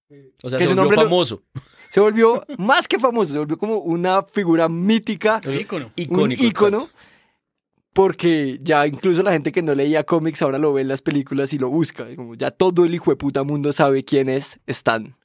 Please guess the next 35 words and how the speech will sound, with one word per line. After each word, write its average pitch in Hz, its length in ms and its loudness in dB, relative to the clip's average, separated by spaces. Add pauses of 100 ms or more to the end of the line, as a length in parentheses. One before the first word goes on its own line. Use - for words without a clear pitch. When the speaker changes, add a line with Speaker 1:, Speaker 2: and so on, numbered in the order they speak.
(100)
Speaker 2:
Lee. 156 280 -14
Speaker 1:
Son 143 160 0
gente 143 200 0
que 156 200 -2
sabía 135 440 0
que, 147 360 -4 (120)
o 123 80 -8
sea, 123 200 -2 (160)
él 147 180 0
se 156 120 0
murió 151 280 2
y 131 100 2
era 131 100 0
importante. 123 600 -4 (520)
Speaker 2:
Al 127 180 2
menos. 170 400 0 (1200)
Y 240 120 0
vamos 226 280 4
a 208 40 6
hablar 180 280 2
de 165 120 -2
eso 165 160 -4
porque, 143 260 -8
como 127 220 -8
ya 156 160 0
lo 180 80 2
dije, 175 240 0
Boris 156 420 -2
lo 165 80 -2
mató. 180 400 -2 (340)
Hace 185 540 2
una 202 260 2
semana 180 520 0 (120)
se - 300 -4
fue 139 440 -2